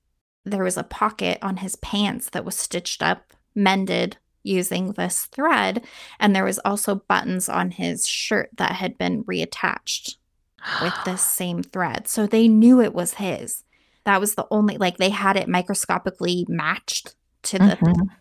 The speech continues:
Speaker 1: to the thread that was on his person,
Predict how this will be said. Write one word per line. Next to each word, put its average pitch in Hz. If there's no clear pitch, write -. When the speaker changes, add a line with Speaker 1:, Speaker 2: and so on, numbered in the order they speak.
Speaker 1:
to 196
the 190
thread 180
that 185
was 180
on 180
his 175
person, 202